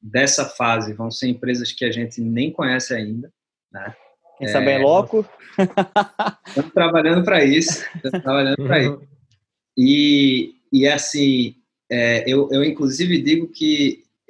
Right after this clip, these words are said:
Speaker 1: eu acredito que as big techs dessa, dessa fase não vão ser as que, que estão aqui atualmente, é, justamente por conta de privacidade. Privacidade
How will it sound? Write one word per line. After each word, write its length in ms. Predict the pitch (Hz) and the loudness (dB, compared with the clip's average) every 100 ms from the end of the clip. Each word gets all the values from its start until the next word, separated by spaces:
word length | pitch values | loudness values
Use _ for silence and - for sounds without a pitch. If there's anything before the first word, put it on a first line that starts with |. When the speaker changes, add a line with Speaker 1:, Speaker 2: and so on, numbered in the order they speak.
| - - | -12 -4
Speaker 1:
eu 180 | 131 | 0
acredito 720 | 135 139 156 135 117 139 139 - | 0 -2 -2 -2 0 -4 -4 -8
que 380 | 139 131 127 120 | -4 -2 -2 -4
as 240 | 120 113 | -6 -2
big 260 | 131 147 - | -2 -2 -4
techs 400 | 123 117 117 - | 0 0 -2 -10
dessa, 500 | 120 139 - 139 - 127 | -4 -4 -2 -4 -4 -6
dessa 260 | 127 139 | -6 -6
fase 340 | 131 120 113 117 | -8 -4 -2 -2
não 160 | 143 | -2
vão 160 | 156 147 | -2 -6
ser 220 | - 127 | -4 -4
as 100 | 123 | -6
que, 400 | - 120 113 110 - _ | -8 -8 -8 -10 -14 _
que 140 | 110 | -12
estão 560 | 110 - 120 123 117 - | -10 -10 -6 -4 -6 -10
aqui 400 | 117 113 - 120 | -12 -12 -10 -6
atualmente, 800 | 123 120 135 117 113 143 165 127 - _ _ _ _ _ _ | -6 -2 -2 0 -2 -2 -4 -12 -18 _ _ _ _ _ _
é, 400 | 117 113 113 107 | -4 0 0 -2
justamente 600 | 107 151 - 165 143 147 | -2 -4 0 0 0 -2
por 240 | - 151 | -6 -8
conta 340 | - 131 135 139 | -4 -6 -4 -6
de 80 | 139 | -4
privacidade. 760 | 143 135 127 160 127 98 - _ _ _ _ _ _ _ _ _ | -4 -4 -4 -4 -4 -4 -8 _ _ _ _ _ _ _ _ _
Privacidade 1040 | 113 120 127 151 120 117 127 143 147 - | -4 -2 -2 -2 -2 0 0 0 -4 -6